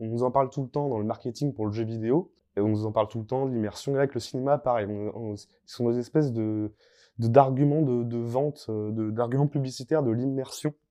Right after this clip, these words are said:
Je ferai remarquer que c'est aussi tout le temps le, l'argument de,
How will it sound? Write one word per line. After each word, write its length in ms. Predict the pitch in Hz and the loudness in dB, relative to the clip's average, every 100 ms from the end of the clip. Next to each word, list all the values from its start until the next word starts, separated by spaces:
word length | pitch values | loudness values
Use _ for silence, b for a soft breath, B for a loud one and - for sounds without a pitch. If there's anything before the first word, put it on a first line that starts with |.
| - | -2
Je 120 | 127 | -2
ferai 140 | 120 185 | 4 6
remarquer 540 | 165 165 - 208 180 | 6 4 4 2 2
que 180 | - 120 | 0 -4
c'est 320 | - 123 117 113 120 | -2 -2 -2 -2 -8
aussi 300 | 117 151 143 | -4 -4 -2
tout 140 | 143 | -2
le 40 | |
temps 240 | 127 165 160 | 0 2 4
le, 280 | 127 120 120 | 4 2 0
l'argument 680 | 127 123 123 135 143 147 | -2 -4 -2 0 0 0
de, 500 | 123 113 113 110 107 | 0 0 -2 -2 -4